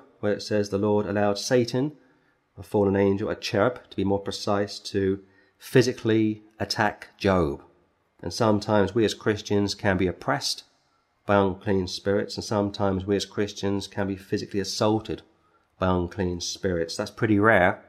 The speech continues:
but like I said a few moments ago, always keep this in mind, that the Lord of the Bible is sovereign. So whatever happens to you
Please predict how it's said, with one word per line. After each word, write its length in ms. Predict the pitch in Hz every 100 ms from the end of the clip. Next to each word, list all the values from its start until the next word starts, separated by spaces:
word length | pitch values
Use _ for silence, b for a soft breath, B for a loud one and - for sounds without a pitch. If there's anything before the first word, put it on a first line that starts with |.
| b b b -
but 300 | 95 - -
like 120 | 104
I 40 | 104
said 120 | 101
a 60 | 98
few 140 | 101
moments 300 | 98 98 92
ago, 520 | 98 92 92 95 92 -
always 240 | 101 95
keep 160 | - 85
this 100 | 95
in 80 |
mind, 500 | 95 95 85 80 78 -
that 300 | 92 - -
the 160 | 90
Lord 400 | 92 101 98 98 - _ _ _
of 80 | 85
the 80 | 85
Bible 460 | 92 90 90 90 92
is 140 | 92
sovereign. 720 | - 95 90 95 87 78 78
So 120 | - 98
whatever 220 | 98 95
happens 340 | 101 92 90
to 140 | - 165
you 320 | 123 120